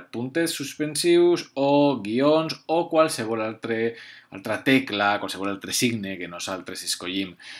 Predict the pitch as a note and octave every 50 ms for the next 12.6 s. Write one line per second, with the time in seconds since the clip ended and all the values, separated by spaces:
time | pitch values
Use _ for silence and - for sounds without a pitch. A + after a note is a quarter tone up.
0 | - - - C3 C3+ D3 D3+ D#3+ E3 E3+ F3 F#3 G3 G#3 A3 G#3 D#3+ B2+ A2+ A2
1 | A2 G#2+ G#2 G#2 G2+ G2+ G2 G2 G2 F#2+ F#2+ F#2 F2 E2+ G2 G2+ G2 F#2+ F#2+ F#2+
2 | F#2+ F#2+ F#2+ G2 F#2 - - F#2+ G#2+ A2+ A2+ G#2+ G#2 G2+ G2+ G2+ G2 F#2+ F#2 F2+
3 | E2+ - - F#2+ F#2 G2 - - A2 G2+ A2+ A#2 A#2 A2 - - E3 D3+ D#3 F3+
4 | F3+ D#3+ A2+ G2 - G#2 F#2 F#2 F#2+ G2 G2 G2 G2 G2 - - - - - -
5 | - - _ - - B2 C3 D3+ E3+ F#3 F#3+ F#3 - - - - E3+ D#3 E3 F3
6 | F3 F#3+ F3+ F3+ E3 D3+ C#3+ D3 D3+ D#3+ D3+ - _ _ _ _ _ _ _ -
7 | C#3 C#3+ C#3+ C#3 C3+ C#3+ C#3+ D3 D3+ D3+ D3+ - - - - _ - C3 C3+ C#3
8 | C#3 - C#3+ D3 E3 F3 E3+ C#3 A#2 B2 D3+ D#3+ - - - _ _ _ _ _
9 | F#2+ F#2 G2+ G#2+ A#2 C3+ D3+ D#3 E3 F#3 F#3+ - - _ _ - D#3+ D#3+ D3 C3+
10 | C3 B2 B2 - G#2+ G2+ G2 G#2 G#2 G#2+ G#2+ - - - - A#2 A#2 - - A2
11 | G2 F2 F2 E2 E2 E2 - - - - - - - - _ _ - G#3+ A3+ A#3+
12 | G#3+ F#3+ E3+ D3 B2+ A#2+ B2 A#2+ A#2 B2+ C3+ D3+